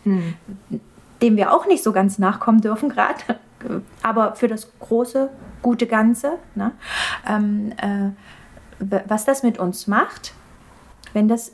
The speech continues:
Speaker 2: wenn, wenn wir das so ausbremsen müssen, ne? Und deshalb denken wir wieder an Unterricht. Denkt an euren eigenen Unterricht zurück, den ihr hattet. Es kann natürlich sein, dass manche, die jetzt zuhören, sagen, „Nö, das habe ich so nicht erlebt.“ Aber
Speaker 1: Mhm,
Speaker 2: ich würd
Speaker 1: klar.
Speaker 2: mal sagen, der Unterricht, der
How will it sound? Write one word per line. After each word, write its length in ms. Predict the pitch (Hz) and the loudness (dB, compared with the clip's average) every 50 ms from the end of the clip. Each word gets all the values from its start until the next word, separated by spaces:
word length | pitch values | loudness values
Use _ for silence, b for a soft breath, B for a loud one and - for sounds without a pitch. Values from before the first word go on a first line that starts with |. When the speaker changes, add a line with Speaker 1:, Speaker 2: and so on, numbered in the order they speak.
| - | -8
Speaker 2:
wenn, 320 | 190 202 208 208 202 - 208 | -4 -2 0 -2 -2 0 2
wenn 140 | 214 214 | 2 2
wir 80 | 220 220 | 2 2
das 160 | 220 220 - | 2 0 -2
so 200 | - 214 190 - | -2 -4 -4 -2
ausbremsen 680 | - 175 185 185 - - 185 175 175 170 170 165 156 156 | 0 0 0 0 0 -2 -2 0 0 -2 -4 -6 -6 -6
müssen, 320 | 160 160 - - - - | -6 -8 -8 -8 -8 -2
ne? 240 | 175 214 247 277 - | 0 2 2 2 2
Und 320 | - 196 196 196 - - - | 2 0 -2 -2 -4 -4 -2
deshalb 400 | 226 254 247 285 269 262 262 262 | -2 0 0 0 0 -2 -2 -2
denken 380 | - 214 220 233 226 240 226 208 | 0 2 2 2 2 2 0 0
wir 240 | 208 208 208 202 196 | 0 -2 -2 -2 -2
wieder 200 | 202 196 190 - | -2 0 0 0
an 120 | 196 202 | 0 0
Unterricht. 580 | - 240 247 240 208 180 175 175 - - - - B B B B B B B B B B B B _ - | 2 2 2 2 0 -4 -6 -12 -14 -16 -20 -20 B B B B B B B B B B B B _ -4
Denkt 200 | 175 180 190 196 | -2 -2 0 0
an 140 | - 190 190 | 0 0 0
euren 260 | 196 196 196 202 208 | 0 0 0 0 0
eigenen 320 | - - 202 - - 254 233 | 0 -2 -2 -2 0 -2 0
Unterricht 520 | - 247 254 247 269 233 214 196 - - | 2 0 0 2 0 0 -2 -4 -6 -10
zurück, 320 | - 185 180 175 175 - - | -12 -8 -6 -6 -8 -6 -6
den 200 | 190 185 190 - | -6 -6 -4 -2
ihr 240 | 214 220 220 196 | 0 0 0 0
hattet. 400 | 180 170 - - - - - - - - - | -2 -6 -8 -10 -10 -10 -10 -10 -10 -12 -10
Es 140 | - - - | -8 -6 0
kann 140 | - 277 285 | 0 2 4
natürlich 360 | 294 254 - 220 202 196 196 | 4 2 2 2 0 0 0
sein, 200 | - 208 208 202 | 0 2 2 4
dass 240 | 196 190 190 - - - | 2 2 -2 -6 -6 -2
manche, 300 | 185 185 180 190 196 190 | -2 0 0 0 -2 -2
die 100 | 185 180 | -2 -2
jetzt 220 | 170 175 175 - - | -2 -2 -2 -4 -4
zuhören, 220 | 175 175 170 170 | -2 -2 -2 0
sagen, 220 | 170 165 160 165 175 | -2 -2 -2 0 -2
„Nö, 80 | 175 170 | -2 -2
das 140 | 202 - | -2 -2
habe 120 | 208 196 202 | -2 -2 -2
ich 60 | 196 | -2
so 80 | - 180 | -2 0
nicht 160 | 185 196 196 | 0 0 0
erlebt.“ 400 | - - - 170 - - - - | -2 -4 -4 -4 -6 -4 0 2
Aber 120 | 208 220 220 | 4 6 6
Speaker 1:
Mhm, 100 | 214 220 | 6 6
Speaker 2:
ich 100 | 226 - | 4 2
würd 80 | 233 226 | 0 2
Speaker 1:
klar. 100 | 240 247 | 4 4
Speaker 2:
mal 100 | 247 240 | 4 4
sagen, 300 | 226 202 196 208 214 220 | 4 2 2 4 4 2
der 220 | 214 214 202 208 - | 2 2 0 0 2
Unterricht, 400 | 226 220 220 220 208 208 208 - | 2 2 2 2 -2 -4 -4 -4
der 160 | 196 190 190 | -4 -4 -4